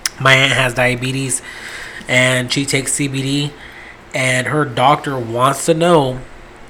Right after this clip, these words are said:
what she's doing because all her vitals went back to norm-, were pretty much normal. And he's just, like, having to cut her medication, and he's just like, "Whatever you're doing, keep it going."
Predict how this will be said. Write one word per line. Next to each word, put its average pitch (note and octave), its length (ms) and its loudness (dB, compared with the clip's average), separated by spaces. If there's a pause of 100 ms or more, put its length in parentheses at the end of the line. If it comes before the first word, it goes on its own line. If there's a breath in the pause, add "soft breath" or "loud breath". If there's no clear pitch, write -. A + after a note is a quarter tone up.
what B2+ 220 0
she's D3+ 260 -2
doing C#3 420 2
because B2 300 -4
all B2+ 260 2
her D#3 140 4
vitals C3 420 2
went B2 160 -4
back A#2 200 0
to - 100 -6
norm-, B2 280 -4 (100)
were C3 80 -8
pretty C#3 220 0
much A#2 240 -2
normal. B2+ 420 0 (680)
And B2 220 -2
he's C#3 400 -2
just, C3 260 -4
like, A#2+ 540 2
having C3+ 380 0
to - 100 -8
cut D3 200 0
her C3 340 -4 (100)
medication, C3+ 720 -2 (680 loud breath)
and B2 400 -4
he's C3 280 -8
just B2+ 220 -8
like, A#2 220 -4
"Whatever B2 300 -4
you're C#3 140 -2
doing, C#3 260 -2
keep C3 160 -8
it B2+ 120 -8
going." C3 340 -2